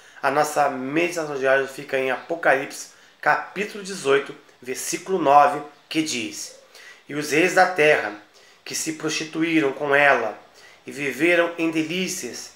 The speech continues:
a chorarão, e sobre ela prantearão, quando virem a fumaça do seu", aleluia, "incêndio." Chorarão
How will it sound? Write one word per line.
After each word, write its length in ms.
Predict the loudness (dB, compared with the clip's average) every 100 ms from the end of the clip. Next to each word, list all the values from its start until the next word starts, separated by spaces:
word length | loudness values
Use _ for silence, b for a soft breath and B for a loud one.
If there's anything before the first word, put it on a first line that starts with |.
| _ _ _ _
a 160 | 0 2
chorarão, 720 | 4 6 8 8 6 2 -4 -14 _ _ b b -12
e 60 |
sobre 420 | -8 -4 -2 2
ela 260 | 4 6 2 -2 -10 0
prantearão, 1000 | 6 6 6 4 6 8 8 8 4 -2 -12 -12 -10 -10 -2
quando 300 | 4 4 4
virem 400 | -4 -6 -2 0
a 80 | 0
fumaça 640 | 0 2 6 6 4 -4 -8 -10 -10 -10
do 80 | -8
seu", 440 | -2 4 6 6 0 -14 -18 -16 0
aleluia, 600 | 0 2 0 0 0 -2 -4
"incêndio." 800 | -4 -4 0 2 2 -2 -12 -16 _ _ _ _ _ _ _ _ _ _ -14 -12 -12 B B B -6
Chorarão 880 | 0 6 8 8 8 8 6 2